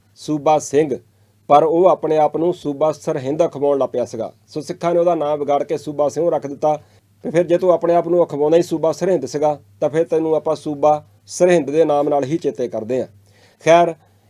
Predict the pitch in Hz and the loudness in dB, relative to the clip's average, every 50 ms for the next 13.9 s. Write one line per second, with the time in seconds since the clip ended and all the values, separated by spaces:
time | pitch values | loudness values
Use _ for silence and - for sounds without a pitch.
0 | _ - 170 180 185 190 185 170 175 185 175 143 156 165 185 185 185 180 151 131 | _ -2 0 0 2 2 2 4 4 4 2 4 4 2 2 4 2 2 2 2
1 | 151 143 147 156 147 - 147 139 123 147 139 127 127 127 127 120 - 110 120 113 | 0 0 0 0 0 -2 -4 -4 -2 -2 -2 -2 -2 -4 -6 -6 -6 -6 -4 -6
2 | 110 - _ _ _ _ _ _ _ _ _ _ _ _ _ 127 139 160 175 175 | -6 -8 _ _ _ _ _ _ _ _ _ _ _ _ _ 0 2 2 2 2
3 | 165 170 160 156 170 160 175 170 170 165 - 143 143 151 160 160 - - 156 147 | 2 0 -2 -4 -2 0 2 2 2 2 2 0 0 0 0 -4 -4 -4 -6 -4
4 | 156 151 151 143 127 - - - - 170 156 127 135 139 143 143 131 139 143 147 | -2 0 0 -2 -2 -2 -6 -4 -2 0 0 0 0 -2 -2 -2 -4 -4 -6 -4
5 | 135 131 143 156 156 151 - 165 156 - - 165 175 180 180 175 175 _ _ _ | -2 0 0 0 0 0 -2 -4 -4 -2 0 4 6 6 6 4 2 _ _ _
6 | _ - - - - 165 160 147 160 165 170 175 170 - _ _ _ _ - - | _ -20 -12 -6 -4 -4 0 2 4 4 4 2 -2 -8 _ _ _ _ -20 -18
7 | - - - 151 147 147 131 104 - - _ 113 123 165 160 - - 160 160 151 | -12 -4 -2 0 0 0 0 -2 -6 -10 _ -2 0 0 0 0 -4 -6 -2 -2
8 | 170 170 170 - 175 165 147 139 127 107 101 - - 139 143 - - 170 160 135 | -2 -2 -2 -2 0 0 0 0 -2 -4 -6 -6 -2 -2 -2 0 -2 -2 -4 -2
9 | 113 131 147 156 170 160 180 175 175 165 139 143 139 135 151 147 139 147 139 139 | -2 -4 -2 -2 0 0 2 2 2 2 2 2 2 0 -2 -2 0 0 0 0
10 | 131 143 147 147 147 - _ _ _ _ _ - 143 156 147 - 170 143 143 139 | 0 0 0 0 -2 -6 _ _ _ _ _ -2 -2 -2 0 0 -2 -2 -2 -4
11 | - 147 139 143 139 - - 151 147 120 - 139 143 151 160 160 151 _ _ _ | -6 -8 -8 -10 -10 -10 -10 -10 -10 -10 -8 -6 -4 -4 -4 -6 -8 _ _ _
12 | _ _ _ _ _ - 156 160 151 151 135 139 139 135 127 139 143 143 147 147 | _ _ _ _ _ -6 -6 -6 -4 -2 0 0 0 0 0 -2 -4 -4 -4 -6
13 | 143 - _ _ _ - 113 104 - 143 151 151 - 143 110 110 98 73 - | -8 -12 _ _ _ -20 -20 -8 -4 -2 -2 -2 -2 -4 -4 -6 -8 -10 -12